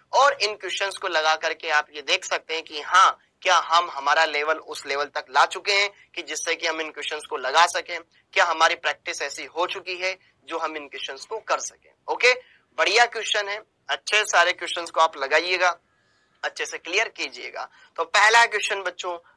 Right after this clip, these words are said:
आपकी स्क्रीन पर ये रहा, हाँ जी, एच फ़ोर पी टू ओ फ़ाइव, एच फ़ोर पी टू ओ सिक्स, एच फ़ोर पी टू ओ सेवन में फास्फोरस की ऑक्सीकरण अवस्थाएं हैं।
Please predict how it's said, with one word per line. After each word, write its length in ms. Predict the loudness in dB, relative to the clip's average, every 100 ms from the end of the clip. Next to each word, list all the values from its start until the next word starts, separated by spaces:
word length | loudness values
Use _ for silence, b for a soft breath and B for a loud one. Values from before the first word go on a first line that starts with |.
| 4
आपकी 300 | 4 4 -2
स्क्रीन 380 | -12 -8 -8 -6
पर 220 | -4 -4 -6
ये 180 | -6 -6
रहा, 300 | -6 -14 -18 _ _ _ _
हाँ 160 | 0
जी, 140 | 0 -4 _ b b b b
एच 240 | -2 -2 -4
फ़ोर 340 | 0 2 2 0
पी 120 | -4 -4
टू 160 | -4
ओ 240 | -8 -4 -6
फ़ाइव, 400 | 2 2 2 -6 _ _ _ _
एच 240 | -2 -2 -4
फ़ोर 440 | -4 0 0 0
पी 120 | -8 -16
टू 180 | -14
ओ 240 | -12 -10 -10
सिक्स, 400 | -6 -6 -8 -16 _ _
एच 220 | -2 -2
फ़ोर 300 | -6 -4 -2 -4
पी 120 | -10
टू 160 | -12 -14
ओ 220 | -8 -8
सेवन 340 | -6 -6 -6 -6
में 160 | -8 -8
फास्फोरस 640 | -6 -6 -4 0 0 0
की 160 | -8 -4
ऑक्सीकरण 540 | -2 -2 -2 0 2
अवस्थाएं 600 | 0 -2 -6 -4 -4 -4
हैं। 280 | -6 -6 -6